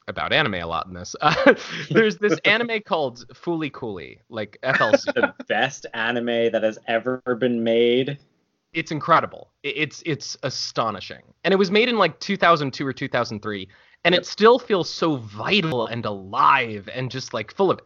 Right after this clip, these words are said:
Speaker 1: energy and thoughts. And I wanted to capture that energy. So,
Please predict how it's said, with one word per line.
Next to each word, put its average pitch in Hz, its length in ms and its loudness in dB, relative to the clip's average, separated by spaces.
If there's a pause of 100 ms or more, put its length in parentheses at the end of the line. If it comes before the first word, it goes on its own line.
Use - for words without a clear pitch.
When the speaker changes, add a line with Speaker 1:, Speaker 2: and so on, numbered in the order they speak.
Speaker 1:
energy 147 420 6
and 92 140 -2
thoughts. - 640 0 (420)
And 196 120 6
I 196 120 4
wanted 196 380 2
to 208 60 -8
capture 151 320 -4
that 123 180 -6
energy. 123 480 -8
So, 131 720 -2